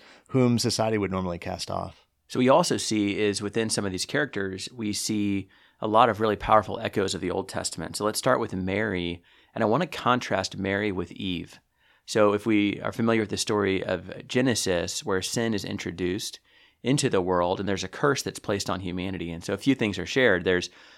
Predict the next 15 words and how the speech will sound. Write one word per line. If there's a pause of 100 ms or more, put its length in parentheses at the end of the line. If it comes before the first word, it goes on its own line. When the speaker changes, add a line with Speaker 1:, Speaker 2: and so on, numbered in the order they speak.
(280)
Speaker 2:
God
says
to
the
snake (300)
that
a
descendant
that
will
come
from
Eve (380)
will
crush